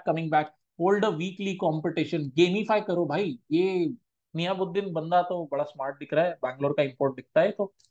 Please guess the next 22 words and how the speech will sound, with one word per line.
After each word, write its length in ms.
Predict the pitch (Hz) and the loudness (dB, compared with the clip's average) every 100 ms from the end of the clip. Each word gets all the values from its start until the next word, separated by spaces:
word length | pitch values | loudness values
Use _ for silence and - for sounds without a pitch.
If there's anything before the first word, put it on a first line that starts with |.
| _ _ 139 | _ _ 2
best 240 | 160 160 | 2 2
local 280 | 170 160 175 | 0 2 2
dish 180 | 160 160 | 2 0
के 140 | - 165 | -2 -2
लिए 200 | 175 170 | 0 -2
hold 320 | 139 139 151 | 0 0 0
a 40 | |
weekly 280 | 131 123 160 160 | -2 -4 0 0
competition 540 | 147 160 165 226 254 - _ _ - | 0 -4 -2 -2 -4 -10 _ _ -10
and 140 | 160 151 | -4 0
get 140 | 190 233 | 2 2
it 160 | 175 | 2
judged 280 | 151 170 175 | 4 4 4
and 140 | 160 151 | 2 2
documented 640 | 139 156 143 131 147 131 - | 2 -2 -8 -6 -6 -4 -2
by 80 | 131 170 | -2 -2
local 280 | - - 196 | 0 0 2
volunteers, 800 | 123 127 139 - 143 170 190 180 - - | 0 0 -4 0 4 6 4 0 -8 -2
plural। 440 | 151 147 147 151 131 120 _ _ _ _ _ _ _ - | 0 2 4 4 2 -4 _ _ _ _ _ _ _ -4
So 120 | 147 | -2
in 140 | 165 165 | -2 -2
sentence 460 | 175 180 220 208 | 0 0 0 -4